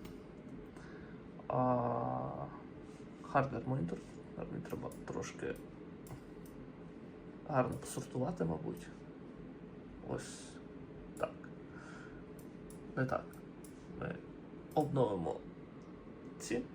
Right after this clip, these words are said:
Ось, е, двадцять три градуси зараз, е, відюха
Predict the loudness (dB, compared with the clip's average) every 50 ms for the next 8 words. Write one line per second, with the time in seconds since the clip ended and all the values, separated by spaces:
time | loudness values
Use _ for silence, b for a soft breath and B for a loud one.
0 | -10 -10 -10 -10 -10 -10 -10 -10 -10 -10 -10 -8 -8 -8 B B B B B B
1 | B B B B 8 8 8 8 8 4 0 6 10 12 12 12 12 10 10 12
2 | 12 12 12 10 6 6 6 6 10 10 10 10 10 8 4 4 2 6 6 6
3 | 8 8 6 4 2 2 6 8 10 12 12 12 12 10 8 6 4 4 6 4
4 | 6 8 8 8 8 8